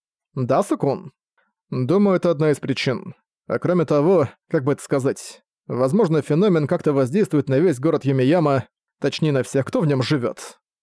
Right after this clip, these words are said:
«В каком смысле?» спросила Идзуми. Я прижал правый большой палец к виску и ответил.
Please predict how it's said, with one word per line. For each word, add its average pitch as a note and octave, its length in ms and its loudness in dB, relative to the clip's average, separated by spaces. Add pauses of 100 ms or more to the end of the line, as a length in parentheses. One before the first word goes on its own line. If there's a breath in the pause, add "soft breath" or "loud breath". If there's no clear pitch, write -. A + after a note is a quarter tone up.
(260)
«В - 60 -20
каком F#3 280 -2
смысле?» A2 580 -4 (460)
спросила B2 560 -2
Идзуми. C#3+ 480 0 (360)
Я G3 200 0
прижал D3 320 0
правый C#3 300 0
большой B2+ 320 0
палец D3 280 0
к - 60 -18
виску C3 320 0
и C#3 60 4
ответил. B2 640 -2